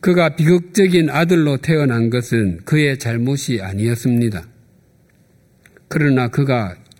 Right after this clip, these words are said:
비극적인 아버지가 된 것은 자기 책임이었습니다. 하나님이 없는 인생은 궁극적으로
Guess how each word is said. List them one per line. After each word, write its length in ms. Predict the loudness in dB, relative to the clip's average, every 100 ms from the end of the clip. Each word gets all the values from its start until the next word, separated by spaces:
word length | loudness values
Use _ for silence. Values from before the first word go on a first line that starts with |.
| _
비극적인 800 | -6 -4 -4 -4 -4 -2 -2 -4
아버지가 600 | -6 -4 -4 -4 -6 -6
된 320 | -4 -4 -4
것은 500 | -4 -8 -4 -6 -6 -10 -20 -20 -20 -20 -10
자기 520 | -6 -4 -4 -8 -10
책임이었습니다. 1400 | -8 -6 -2 -2 -4 -10 _ -6 -6 -6 -8 -10 -14 -20 _ _ _ _ _ _ _ _ _ _ _ _ -20 _ _ _ _ _ _ _ _ _ _
하나님이 560 | 0 4 4 4 4
없는 420 | 2 2 2 2 2
인생은 680 | 0 0 0 0 0 -4 -8 -20 _
궁극적으로 1000 | -2 0 2 -2 -2 -4 -4 -4 -6 -8